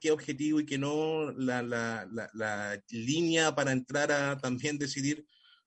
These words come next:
cuál es la línea editorial de los medios, súper compleja. Entonces, yo creo que un, que un, un, un error en, en, en, en esa, en esa línea como de, de discursiva, entrevista,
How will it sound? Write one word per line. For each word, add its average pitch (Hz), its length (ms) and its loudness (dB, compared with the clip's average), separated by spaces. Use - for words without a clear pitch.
cuál - 140 4
es 131 60 8
la 127 100 8
línea 143 240 8
editorial 139 440 6
de 151 60 0
los 147 100 4
medios, 151 440 2
súper 151 280 -2
compleja. 131 480 -2
Entonces, 156 280 0
yo 135 200 -2
creo 202 160 6
que 196 100 4
un, 190 180 2
que 175 100 -2
un, 180 380 0
un, 156 320 0
un 156 180 0
error 151 480 2
en, 113 280 -4
en, 110 300 -6
en, 110 180 -6
en 117 140 -2
esa, 131 680 2
en 120 160 -2
esa 127 180 -2
línea 139 340 2
como 131 320 2
de, 117 280 0
de 107 460 -6
discursiva, 160 520 0
entrevista, 147 540 -2